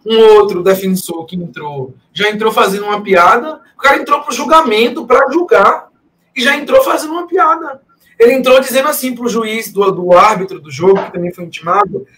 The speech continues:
e aí eu vou ser muito sincero, sabe? Eu considero muito humano o árbitro, o árbitro errar numa situação como essa da camisa. Então não era nem do nosso interesse a punição do árbitro em si. Eu fiquei até surpreso com a citação dele, não vou mentir.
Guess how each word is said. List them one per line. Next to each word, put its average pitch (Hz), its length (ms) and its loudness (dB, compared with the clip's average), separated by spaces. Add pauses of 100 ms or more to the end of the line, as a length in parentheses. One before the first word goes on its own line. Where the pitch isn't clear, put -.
(220)
e 453 60 -2
aí 494 100 6
eu 508 80 6
vou - 100 0
ser 269 120 -2
muito 262 180 -10
sincero, 160 520 -2
sabe? 175 440 0 (240)
Eu 202 140 4
considero 233 540 0
muito 240 260 -6
humano 196 320 0
o 185 60 0
árbitro, 185 400 0
o 175 40 0
árbitro 185 380 0
errar 165 220 0
numa 165 100 -8
situação 175 360 -6
como 170 220 -10
essa 170 160 -8
da 175 100 -8
camisa. 135 600 -12 (400)
Então 214 220 -2
não 233 100 0
era 233 140 2
nem 240 100 0
do 254 100 -2
nosso 240 220 -2
interesse 196 380 2
a 190 60 -4
punição 190 420 -12
do 180 100 -4
árbitro 147 460 -2
em 151 80 -18
si. 127 400 -14 (260)
Eu 208 140 4
fiquei 233 260 0
até 247 200 2
surpreso 226 560 0
com 233 80 -4
a 208 80 -4
citação 226 440 -8
dele, 175 240 -2
não 196 200 -6
vou 214 120 -6
mentir. 147 420 -14